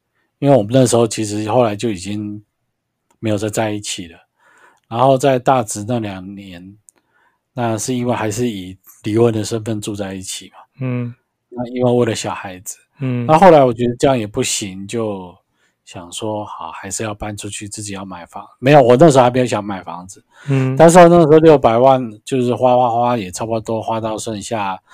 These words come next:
Speaker 1: 四，五百，五百出头，四百五，四百九十几这样子。
Speaker 2: 嗯。
Speaker 1: 然后后来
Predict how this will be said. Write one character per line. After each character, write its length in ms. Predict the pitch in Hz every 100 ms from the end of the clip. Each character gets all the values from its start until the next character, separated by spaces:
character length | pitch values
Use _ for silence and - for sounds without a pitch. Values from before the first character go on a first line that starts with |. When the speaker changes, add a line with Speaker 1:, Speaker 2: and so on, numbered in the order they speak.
| - _
Speaker 1:
四， 720 | - - - - - - -
五 120 | 117 117
百， 240 | 101 95 _ _
五 140 | 113 135
百 180 | 113
出 220 | 90 - 107
头， 200 | 82 82
四 240 | - 127
百 200 | 101 87
五， 100 | 92 _
四 160 | -
百 100 | 117
九 140 | 101 95
十 80 | 92
几 200 | - 87
这 100 | 92
样 140 | 82
子。 120 | 127 127
Speaker 2:
嗯。 300 | 123 120 120 - - - - _
Speaker 1:
然 120 | 143
后 80 | 135
后 60 | 151
来 300 | 135 131